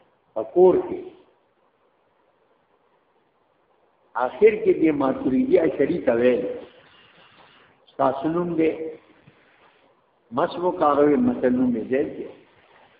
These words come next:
«انت زید حقا ام زید ان شاء الله؟»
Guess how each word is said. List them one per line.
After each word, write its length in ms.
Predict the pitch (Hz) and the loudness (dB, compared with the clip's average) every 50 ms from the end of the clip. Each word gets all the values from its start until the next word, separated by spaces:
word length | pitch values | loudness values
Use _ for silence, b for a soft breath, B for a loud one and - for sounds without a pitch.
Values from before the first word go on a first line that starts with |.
| _ _ _ _ _ _ _ _ _ _ _ _ _ _ _ _ _ _ _ _ 127 113 - - | _ _ _ _ _ _ _ _ _ _ _ _ _ _ _ _ _ _ _ _ -16 -16 -10 -4
«انت 240 | 175 202 196 185 - 180 165 139 | -4 -4 -4 -2 -2 -2 0 0
زید 200 | 165 185 190 165 165 160 147 135 - - | 2 0 2 0 0 -4 -6 -6 -6 -6
حقا 360 | 123 113 - - - 165 185 196 196 196 - - - | -6 -6 -6 -4 -4 -2 -2 -2 -4 -6 -8 -8 -8
ام 100 | 147 139 135 123 135 | -6 -6 -6 -2 2
زید 280 | 160 180 185 - - | 4 4 4 4 4
ان 320 | 147 139 135 127 127 123 120 - - | 0 0 0 0 -2 -2 -4 -4 -6
شاء 140 | 117 104 107 | -8 -8 -6
الله؟» 280 | 110 110 110 104 98 | -10 -8 -8 -8 -10